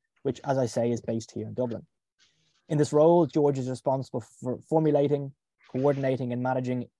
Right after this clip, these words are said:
European-wide studies, surveys, publications in the, in the thematic areas of working conditions and industrial relations. George joined Eurofound as a research officer in two thousand and nine and has been a research manager since two thousand and sixteen.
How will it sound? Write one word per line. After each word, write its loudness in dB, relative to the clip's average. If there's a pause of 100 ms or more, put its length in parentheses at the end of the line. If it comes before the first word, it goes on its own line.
European-wide 0
studies, -4
surveys, -4 (120)
publications -4
in -10
the, -10 (120)
in -10
the -4
thematic -2
areas -2 (400)
of -8
working -2
conditions -4
and -6
industrial -6
relations. -16 (880)
George 0
joined 4
Eurofound 0
as -6
a -6
research -4
officer -4
in -10
two -6
thousand -4
and -10
nine -6 (540)
and -6
has -4
been -4
a -2
research -2
manager -2
since -10
two -8
thousand -4
and -12
sixteen. -14